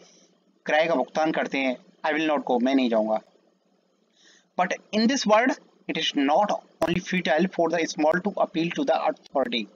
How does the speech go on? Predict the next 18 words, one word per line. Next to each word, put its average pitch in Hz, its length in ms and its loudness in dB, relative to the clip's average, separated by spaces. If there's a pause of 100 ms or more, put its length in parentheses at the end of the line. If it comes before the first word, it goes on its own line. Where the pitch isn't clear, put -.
(580)
परंतु 156 320 -2 (400)
इस 185 100 -4
संसार 196 420 2
में 214 180 2 (2000)
एक 185 120 -8
छोटे 226 280 0
व्यक्ति 196 280 0
के 190 100 -2
लिए 202 240 0 (760)
अपने 170 220 0
अधिकारियों 170 640 2 (260)
के 190 80 -2
पास 180 280 0 (140)
अपील 196 320 -2
करना 151 340 0 (760)
ये 180 420 -2 (760)
मुश्किल 165 440 -2
है। 135 220 0